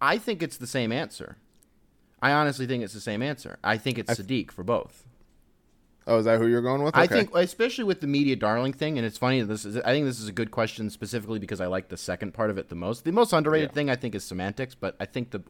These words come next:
Speaker 1: who do you think, if they were in a different market, would thrive?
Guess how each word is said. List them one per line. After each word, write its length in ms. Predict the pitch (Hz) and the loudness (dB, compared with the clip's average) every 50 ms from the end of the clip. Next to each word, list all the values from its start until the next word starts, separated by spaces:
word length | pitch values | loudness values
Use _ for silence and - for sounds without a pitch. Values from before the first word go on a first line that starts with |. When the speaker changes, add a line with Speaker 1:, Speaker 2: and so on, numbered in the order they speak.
| - - | -12 -4
Speaker 1:
who 120 | - 214 | -2 -2
do 60 | 208 202 | -2 0
you 100 | 190 175 | -2 -4
think, 340 | - - 147 143 139 139 - _ - - - - - | -2 -2 -2 -2 -2 -4 -10 _ -20 -20 -18 -10 -8
if 120 | 120 117 | -8 -2
they 140 | - 123 120 | 0 0 2
were 140 | 120 117 117 | 2 2 2
in 100 | 113 113 | 2 0
a 60 | 107 | -2
different 380 | 98 - 120 113 - 120 95 85 | -4 -2 -4 -2 -2 -2 -4 -2
market, 460 | 98 101 101 98 - 95 90 - - - - _ _ - | 0 -2 -2 -2 -4 -6 -6 -6 -8 -14 -20 _ _ -4
would 220 | 104 110 107 92 | -2 -2 -2 -2
thrive? 480 | - - 101 104 98 95 82 80 82 | -4 -4 -2 0 2 2 2 0 -4